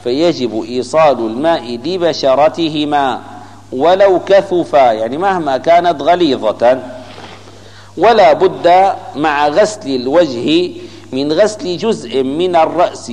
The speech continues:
والرقبة وما تحت الذقن. بهذا ننتهي ها-، بهذا الركن من الأركان، وهو الركن الثاني، وما لا يتم الواجب إلا به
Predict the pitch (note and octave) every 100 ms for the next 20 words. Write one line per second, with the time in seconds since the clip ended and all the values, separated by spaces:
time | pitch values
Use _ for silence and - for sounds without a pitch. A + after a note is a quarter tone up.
0 | A2+ B2 D3+ C#3 E3+ F3+ D3+ A#2+ A2 -
1 | G2+ F2 - - - - G3 C#3+ G#2+ G2+
2 | - - - E3 - G#2 - C3 D3+ -
3 | - - - - - - E3 A3 F#3+ F3+
4 | D#3 C#3+ C3 G3+ G3+ A#3 A3 F3 D3 D3+
5 | D3 D#3 F#3 E3+ C#3 B2+ E3 - A#2+ B2+
6 | B2+ A2+ - C#3 C3+ F3 F#3 F#3+ E3 -
7 | - B2+ D3+ C3+ B2+ B2+ B2 B2+ - E3
8 | F3+ F#3+ G#3 G#3+ - - - E3+ F#3 E3
9 | D3 D3 C#3 C#3+ C#3 F#3 E3 B2+ A#2+ C#3
10 | D#3+ C3 A2 A2 A2+ F3 D#3+ A#2+ A2+ C3
11 | D3 C3+